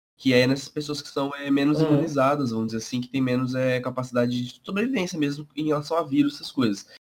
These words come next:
Speaker 1: Ataca mais crianças, ataca mais idosos, mas assim, uma coisa que eu acho, que eu, que eu achei muito interessante isso aqui, quando tá falando dos países que mais foram afetados,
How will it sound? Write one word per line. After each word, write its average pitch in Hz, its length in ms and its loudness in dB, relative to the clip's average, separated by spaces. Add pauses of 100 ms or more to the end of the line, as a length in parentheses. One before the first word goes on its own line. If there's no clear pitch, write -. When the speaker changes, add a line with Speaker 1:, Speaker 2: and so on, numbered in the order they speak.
(180)
Speaker 1:
Ataca 139 340 2
mais 123 180 2
crianças, 139 540 4
ataca 120 260 -6
mais 110 280 -2
idosos, 123 560 2 (360)
mas 143 240 4
assim, 156 420 2 (280)
uma 147 160 2
coisa 160 160 -2
que - 80 -2
eu 165 40 8
acho, - 200 -6
que 151 80 0
eu, 151 160 -2
que - 60 -10
eu 151 40 2
achei 147 160 -2
muito 143 200 4
interessante 135 540 -2
isso - 220 -12
aqui, 113 380 -4
quando 113 220 -8
tá 113 100 -6
falando 107 420 -6
dos 101 140 -14
países 107 400 2
que - 100 -6
mais 110 200 0
foram 107 160 -4
afetados, 110 640 0